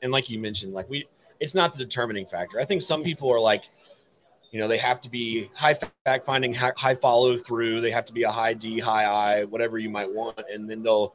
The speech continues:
Speaker 1: they'll take the test and they're just like, "All right, this person failed. Next."
Speaker 2: Yep.
Speaker 1: Um, but I, you know, I recommend for just my personal thought and recommendation and what we use them for as well is just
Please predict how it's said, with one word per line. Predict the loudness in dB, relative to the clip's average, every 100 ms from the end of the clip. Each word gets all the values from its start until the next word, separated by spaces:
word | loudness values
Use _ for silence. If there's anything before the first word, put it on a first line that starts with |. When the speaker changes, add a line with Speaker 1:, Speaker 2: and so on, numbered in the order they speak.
| -2
Speaker 1:
they'll | 0
take | 0
the | -2
test | -2 2 2 0
and | -6
they're | -4
just | 0
like, | 2 2 0 _ _ -20 _ 6
"All | 8
right, | 10 6
this | 0
person | -2 0 0
failed. | 4 6 4 -2 -20 -20 -20 _ -2
Next." | 2 2 0 -12 _ _
Speaker 2:
Yep. | -6 -6 _
Speaker 1:
Um, | -4 -2 -2 -6 -12 _ _ _ _
but | 2 4
I, | 4 0 -8
you | 0
know, | 4
I | 4
recommend | 4 0 0 0 0 -4
for | 0 2 2 0 -4 -12 _ _ _ -4
just | -4 -4 -8 _ -20 -20 0
my | 4 4
personal | 2 -2 -4 2
thought | 6 6 4
and | -2
recommendation | -4 -2 -4 -4 -6
and |
what | -6 -6 -4
we |
use | -2 -2
them | -6
for | -6 -2 -2
as | -2
well | -2 0
is | -2 -4
just | -4 -2 -4